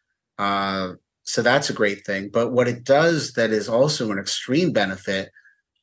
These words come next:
is it minimizes interference from the directions that you're not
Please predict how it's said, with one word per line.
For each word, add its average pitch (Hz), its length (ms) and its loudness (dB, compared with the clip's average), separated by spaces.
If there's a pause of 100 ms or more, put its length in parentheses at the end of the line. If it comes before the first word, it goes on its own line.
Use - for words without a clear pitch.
is 110 380 2
it 117 240 -2
minimizes 113 840 2
interference 110 760 0
from 110 180 -4
the 104 100 -2
directions 110 720 0
that 110 180 -6
you're 107 160 -2
not 95 280 -4